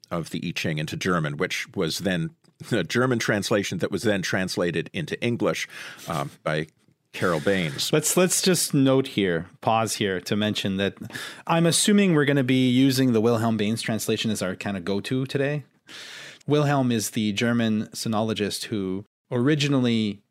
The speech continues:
Speaker 2: translated the I Ching into German, and Baines is his English translator who translated his German translation into English. So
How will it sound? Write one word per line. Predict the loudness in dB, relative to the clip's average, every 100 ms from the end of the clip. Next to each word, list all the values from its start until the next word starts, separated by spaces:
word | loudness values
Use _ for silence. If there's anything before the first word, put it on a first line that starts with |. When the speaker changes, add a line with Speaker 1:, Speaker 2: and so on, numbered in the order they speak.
| _
Speaker 2:
translated | -4 -2 0 0 0 0 0
the | -4 -4
I | -8
Ching | -4 -2 -2
into | -2 -6 -6
German, | -4 0 2 2 2 -2
and | -4 -4
Baines | -2 0 0 0 -4
is | -6 -6
his | -4 -4
English | 0 2 2 2
translator | 0 -2 -2 -4 -4
who | -4
translated | -2 -2 0 0 0 0
his | -2 -4
German | -2 0 2
translation | 0 0 0 0 -2 -2
into | -4 -2
English. | -2 -2 -4 0
So | 2 2 0